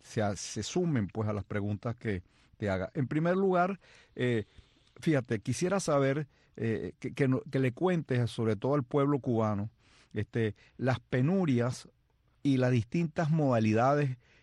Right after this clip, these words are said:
que, que tienen los venezolanos de exiliarse, de irse de Venezuela, porque ya sabemos, eh, las penurias que pasa el pueblo cubano para montarse en una balsa y,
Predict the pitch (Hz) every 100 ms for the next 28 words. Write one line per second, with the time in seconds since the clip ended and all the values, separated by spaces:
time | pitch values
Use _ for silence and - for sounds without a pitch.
0 | _ - 113 80 - 120 98 160 196 180
1 | 147 127 113 127 113 113 120 139 147 _
2 | _ _ - 104 117 113 110 - - -
3 | _ _ 143 131 - 123 156 151 - 101
4 | 95 175 151 113 151 185 - 151 117 107
5 | 101 92 98 95 98 92 95 107 - -
6 | - 113 113 151 123 117 143 156 - -
7 | - - 110 107 - 110 120 143 131 92
8 | 120 120 143 131 117 - 117 123 120 120
9 | 104 101 117 135 - - _ - 110 107
10 | 101 98 107 98 117 110 135 120 123 117
11 | 113 117 - 120 120 - - - -